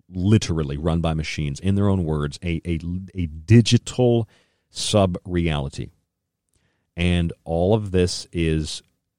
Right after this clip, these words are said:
spread through smart dust, which Ray Kurzweil said will infuse all the matter around us with information, which is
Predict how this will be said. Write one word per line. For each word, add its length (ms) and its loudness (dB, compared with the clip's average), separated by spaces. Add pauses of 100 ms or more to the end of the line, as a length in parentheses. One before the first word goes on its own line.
(880)
spread 760 0
through 220 -2
smart 380 2
dust, 360 -4
which 200 -4
Ray 120 2
Kurzweil 520 2
said 340 -2
will 300 0
infuse 420 0
all 200 -2
the 60 -2
matter 360 -2
around 320 -2
us 100 -6
with 140 -8
information, 580 0
which 220 2
is 160 2